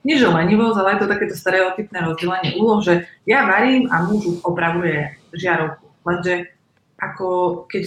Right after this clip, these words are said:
ty odídeš, tak ten muž tiež nezomrie od hladu, ale si vie navariť, tak aj tebe bude fajn a praktické, keď sa naučíš vymeniť žiarovku alebo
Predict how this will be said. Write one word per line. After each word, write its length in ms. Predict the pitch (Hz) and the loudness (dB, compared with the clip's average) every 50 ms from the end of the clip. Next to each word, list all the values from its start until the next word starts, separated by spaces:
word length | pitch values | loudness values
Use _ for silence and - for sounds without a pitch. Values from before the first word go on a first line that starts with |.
| - | -4
ty 60 | - 247 202 | -2 -2 -2
odídeš, 560 | - 190 180 175 180 185 190 202 214 208 208 - | -2 -2 -2 -2 -2 -2 0 0 0 -2 -2 -4
tak 160 | 185 - - | -6 -6 -4
ten 160 | 185 185 190 | -4 -4 -4
muž 240 | 185 190 185 - - | -6 -8 -10 -6 -2
tiež 240 | 339 381 330 226 180 | 0 2 2 2 0
nezomrie 400 | 175 170 160 160 160 160 160 156 | 0 0 -2 -2 -2 -2 -2 -2
od 160 | 160 - 170 | -4 -4 -4
hladu, 320 | 160 151 156 170 190 208 | -2 -2 0 0 0 2
ale 240 | 214 180 165 165 165 | 2 2 2 0 -2
si 120 | - 180 | -4 -2
vie 120 | 175 196 214 202 | 0 2 2 2
navariť, 760 | 165 151 151 156 160 196 247 - - - - - - _ _ - | 2 0 0 0 0 -2 -2 -4 -6 -12 -20 -20 -20 _ _ -6
tak 240 | 190 175 - - - | -4 -4 -4 -2 0
aj 320 | 196 202 185 175 - - _ - | 0 0 0 0 -4 -10 _ -2
tebe 320 | - 254 269 277 214 175 175 | 0 0 2 0 0 -2 -4
bude 240 | 202 196 190 170 170 - | -2 0 0 0 0 2
fajn 240 | - 170 175 196 202 | 2 2 2 2 0
a 80 | 175 | 0
praktické, 560 | 165 - 170 165 160 - 196 190 - 190 175 - | 0 0 0 -2 -2 -2 -4 -4 -4 -6 -6 -6
keď 160 | 170 - - | -8 -8 -6
sa 160 | 170 165 170 | -2 0 0
naučíš 320 | 175 175 - 165 165 - | 0 0 -2 -4 -8 -8
vymeniť 400 | 156 160 175 175 165 147 147 147 | -4 -2 2 2 2 2 2 0
žiarovku 400 | 143 143 165 175 170 - - 220 | 0 2 0 -2 -2 -2 0 0
alebo 320 | 196 175 156 156 147 143 | 2 2 2 0 -2 -2